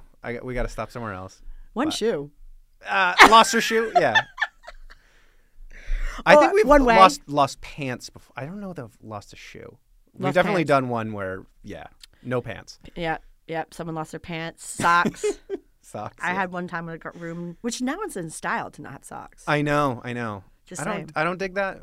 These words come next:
Speaker 1: Sarah digs that.
Speaker 2: I do. You said
Speaker 1: Yeah.
Speaker 2: that. I, I,
Speaker 1: Mm,
Speaker 2: I
Speaker 1: I don't
Speaker 2: like
Speaker 1: know.
Speaker 2: it. You don't like
Speaker 1: Yeah,
Speaker 2: it.
Speaker 1: I don't know.
Speaker 2: Hey, well, there you go. Dan's pet peeve, no socks.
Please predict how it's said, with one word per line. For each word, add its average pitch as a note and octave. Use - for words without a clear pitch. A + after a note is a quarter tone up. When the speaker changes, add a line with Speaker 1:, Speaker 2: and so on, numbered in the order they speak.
Speaker 1:
Sarah C3+
digs C3
that. A#2+
Speaker 2:
I B3+
do. F#4
You B3+
said G#4+
Speaker 1:
Yeah. G3+
Speaker 2:
that. -
I, C4+
I, B3
Speaker 1:
Mm, D3+
Speaker 2:
I G#3+
Speaker 1:
I -
don't E4
Speaker 2:
like A3+
Speaker 1:
know. D#3+
Speaker 2:
it. -
You G3
don't F3+
like D#3
Speaker 1:
Yeah, D3+
Speaker 2:
it. C#3+
Speaker 1:
I A#2+
don't F#2+
know. -
Speaker 2:
Hey, G#3
well, A3
there G#3
you G3+
go. E3
Dan's G3
pet -
peeve, D#3+
no E3+
socks. D3+